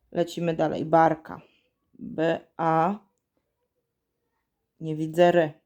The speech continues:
To z ry wszystko. Klepsydra. Na pewno. Dobra. Idziemy dalej.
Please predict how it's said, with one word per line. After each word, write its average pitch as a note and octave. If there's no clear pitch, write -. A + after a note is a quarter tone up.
To E3+
z E3
ry E3
wszystko. D#3
Klepsydra. E3
Na E3+
pewno. -
Dobra. E3
Idziemy F3
dalej. D#3